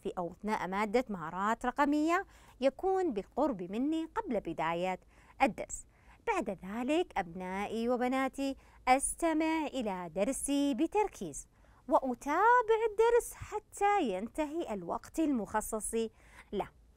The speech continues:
أخيرًا أبنائي وبناتي، نوجه رسالة إلى أولياء أموركم في حال كنتم تشاهدون من منازلكم، نطلب منهم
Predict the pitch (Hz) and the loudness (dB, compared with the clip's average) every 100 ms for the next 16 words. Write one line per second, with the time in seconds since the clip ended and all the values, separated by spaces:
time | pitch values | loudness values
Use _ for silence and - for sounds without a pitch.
0 | - - - - - 226 - 302 359 403 | -20 -20 -20 -14 -2 -2 0 0 2 2
1 | 453 - 175 175 180 233 269 269 277 285 | 2 -2 -8 -6 -2 0 0 0 -2 -2
2 | 302 294 208 175 247 311 381 311 254 202 | -2 -2 -2 -4 -4 0 0 0 -2 -2
3 | 220 208 208 214 202 269 320 320 240 233 | 0 0 2 0 0 0 0 2 2 0
4 | 226 214 214 - 196 214 269 311 - 403 | 0 0 0 -2 -6 -2 -2 -2 0 0
5 | 440 - 160 - 214 226 226 - 320 359 | 0 -6 -14 -4 0 0 -2 -6 -6 -4
6 | 392 453 440 - - - 349 - 302 254 | 0 0 0 -12 -20 -14 -10 -2 -2 0
7 | 233 247 240 240 202 160 175 170 220 254 | -2 -2 -2 -4 -4 -6 -10 -6 -6 -4
8 | 285 269 - - - 415 415 240 185 214 | -4 -4 -6 -20 -6 -6 -4 -6 -4 -6
9 | 214 208 214 220 | -6 -4 -4 -4